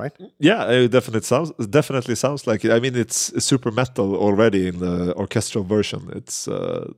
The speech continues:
Speaker 2: one of
Speaker 1: Yeah.
Speaker 2: the most metal of the, I mean, but, I mean, Bach, Beethoven, Mozart, they have their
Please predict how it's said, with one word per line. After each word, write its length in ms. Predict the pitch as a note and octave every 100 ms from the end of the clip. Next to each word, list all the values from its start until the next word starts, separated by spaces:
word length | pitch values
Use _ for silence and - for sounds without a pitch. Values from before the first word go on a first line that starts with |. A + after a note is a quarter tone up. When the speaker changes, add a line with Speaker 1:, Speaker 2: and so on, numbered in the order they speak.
| _ _ - -
Speaker 2:
one 220 | A2+ A#2
of 60 |
Speaker 1:
Yeah. 120 | G#2 G2+
Speaker 2:
the 40 | G#2
most 180 | G2+ -
metal 580 | G#2+ G#2+ G#2+ - G2+ F#2+
of 200 | G2 -
the, 240 | - G2 F#2
I 20 |
mean, 160 | D#3 G#3 - - - _ _ D3
but, 360 | C#3 C#3+ D3 D3
I 40 |
mean, 260 | C#3+ A#2+ G2
Bach, 440 | A#2 C3+ C3 - B2+ A2 G2+ A2+
Beethoven, 440 | A#2+ A#2+ B2 A2+ A2
Mozart, 320 | A#2 - F#2+
they 160 | A2
have 180 | A2+ A#2+
their 260 | G#2 G2+